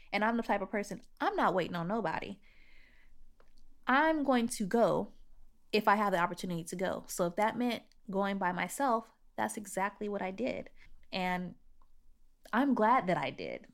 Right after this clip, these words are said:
because I learned about myself, you know, as a woman and what I was capable of and, and how well I could take care of myself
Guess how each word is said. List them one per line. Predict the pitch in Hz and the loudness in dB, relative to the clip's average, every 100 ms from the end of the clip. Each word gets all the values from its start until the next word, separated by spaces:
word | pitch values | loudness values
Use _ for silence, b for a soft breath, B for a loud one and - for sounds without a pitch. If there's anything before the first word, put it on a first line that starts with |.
| - | -10
because | 185 - 190 180 175 - _ _ - - | -10 -2 0 0 -2 -12 _ _ -8 2
I | 220 240 | 4 4
learned | 185 190 196 202 - | 4 2 2 -2 -6
about | 165 165 - | 0 2 2
myself, | 165 156 - 156 151 160 b b b b - | -2 -6 -2 -2 -2 -4 b b b b -12
you | 156 | -8
know, | 147 - | -6 -4
as | - 170 | -4 -4
a | 156 | -4
woman | 156 160 190 147 | 0 0 0 -2
and | 147 170 | -6 -6
what | 165 160 | -4 -4
I | |
was | 160 - | -4 -8
capable | - 208 196 156 139 | -6 -6 -4 -4 -4
of | 98 | -4
and, | 156 156 - - - | -8 -10 -14 -18 -16
and | 175 | -14
how | 165 175 175 | -4 0 0
well | 165 151 160 | 0 -2 -2
I | - | -6
could | 165 - | -10 -10
take | - - | -10 -8
care | - 170 | -6 -6
of | |
myself | 165 170 - 185 160 | -6 -8 -4 -2 -2